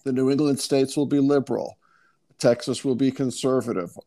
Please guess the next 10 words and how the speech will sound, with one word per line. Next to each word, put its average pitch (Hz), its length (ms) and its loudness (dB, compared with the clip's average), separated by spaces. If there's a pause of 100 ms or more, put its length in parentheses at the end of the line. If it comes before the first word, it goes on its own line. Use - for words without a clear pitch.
(340)
Oklahoma 127 560 0
conservative, 123 960 -2
Kansas 117 480 -2
conservative, 107 920 -2
Minnesota 131 840 4
very 120 400 2
liberal, 127 500 0
California, 123 840 0
New 113 120 -2
York, 135 500 0